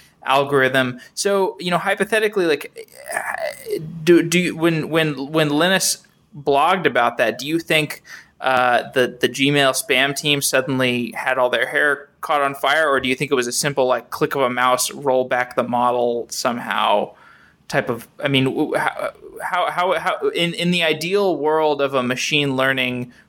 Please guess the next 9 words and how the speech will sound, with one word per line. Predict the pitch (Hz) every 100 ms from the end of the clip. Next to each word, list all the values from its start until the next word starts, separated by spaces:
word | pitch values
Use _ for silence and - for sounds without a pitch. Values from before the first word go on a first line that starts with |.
| -
production | 135 135 139 - 127
system, | - 117 - 117 107 - - - _
what | 139 160
would | 196
that | 175 110
rollback | 120 131 156 101 -
process | - 123 - - -
look | 120 120
like? | - - - -